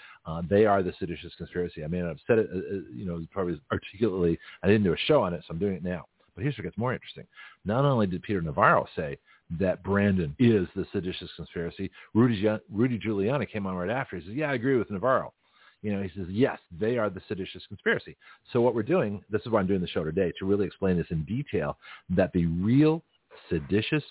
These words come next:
conspiracy is not the Trump supporters. It is the deep state. It is the people that actually stole the government in a conspiracy to overthrow the government. And that's what a seditious conspiracy is.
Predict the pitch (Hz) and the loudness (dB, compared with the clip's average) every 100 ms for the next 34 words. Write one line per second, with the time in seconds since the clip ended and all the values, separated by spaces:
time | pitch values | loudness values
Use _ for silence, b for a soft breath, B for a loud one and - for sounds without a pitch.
0 | _ _ - 131 - - 90 80 - 80 | _ _ -6 -6 -4 -2 -2 -2 -8 -10
1 | - B B B 92 82 78 71 78 82 | -10 B B B -2 0 0 -2 0 4
2 | 92 104 110 - _ _ 123 - - 101 | 4 4 2 -2 _ _ -2 0 2 2
3 | - 82 - 76 73 73 - - B B | 0 -10 -6 -2 0 -2 -4 -10 B B
4 | 92 87 87 78 90 80 87 87 90 - | 2 6 4 4 2 2 2 0 0 0
5 | 92 67 - _ 85 82 76 85 - 120 | 2 2 -2 _ -2 -2 0 -4 0 0
6 | 113 98 85 85 92 113 - 131 120 - | 4 2 2 0 2 2 2 2 2 0
7 | - - - 90 123 151 165 160 165 131 | -6 -2 4 6 6 4 0 2 2 2
8 | 85 73 147 - _ _ _ _ _ _ | -2 -4 -10 -14 _ _ _ _ _ _
9 | _ _ - 104 131 - 165 156 - - | _ _ -4 0 0 2 2 2 -2 2
10 | 175 147 110 - 85 76 95 _ _ _ | 4 6 4 -2 -6 -6 -10 _ _ _
11 | - - 98 98 135 - 147 147 139 123 | -12 -6 -2 0 0 0 0 0 0 0
12 | 101 85 87 98 - 127 123 131 110 113 | -2 -6 -6 -6 -4 -6 -2 -2 0 -2
13 | 139 - 139 123 135 131 127 135 107 73 | -4 -4 -6 -2 4 4 4 0 0 -2